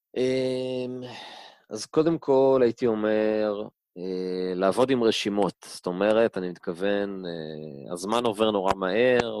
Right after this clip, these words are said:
ואנחנו יכולים פתאום להגיע לסוף השליחות ולחשוב, "אך, בואנה, את זה רציתי לעשות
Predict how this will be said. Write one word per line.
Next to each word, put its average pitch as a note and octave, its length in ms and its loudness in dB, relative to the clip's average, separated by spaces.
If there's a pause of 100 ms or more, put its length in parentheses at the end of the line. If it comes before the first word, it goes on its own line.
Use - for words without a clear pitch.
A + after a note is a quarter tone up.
(180)
ואנחנו F2 380 -14 (380)
יכולים F#2+ 280 -16
פתאום F#2 280 -18
להגיע F2+ 280 -6
לסוף F#2 320 -6
השליחות - 580 -10
ולחשוב, F#2 420 -8
"אך, A#2 360 -4 (100)
בואנה, G#2 260 -6 (920)
את D#2 100 -20
זה A2 140 2
רציתי B2 380 0
לעשות G#2+ 400 0